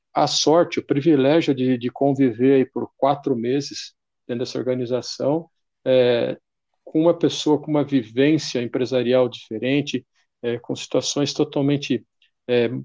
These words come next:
muito mais amplas do que eu via dentro de um, de um único departamento dentro da empresa que eu trabalhava. Ou seja, é,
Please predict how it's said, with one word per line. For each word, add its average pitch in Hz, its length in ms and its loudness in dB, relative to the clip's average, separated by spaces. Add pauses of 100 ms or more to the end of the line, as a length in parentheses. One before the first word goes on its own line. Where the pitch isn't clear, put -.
(160)
muito 165 380 2
mais 151 540 0
amplas 143 440 2
do - 80 -10
que - 140 -4
eu 131 80 4
via 123 260 2
dentro 131 240 -2
de 127 120 -8
um, 131 200 -4
de 123 120 -4
um 123 120 -2
único 139 360 -4
departamento 123 720 -6
dentro 120 160 -8
da 120 80 -8
empresa 117 280 -6
que - 60 -12
eu - 60 -4
trabalhava. 123 460 -2
Ou 151 40 -4
seja, 131 200 -4 (460)
é, 123 380 4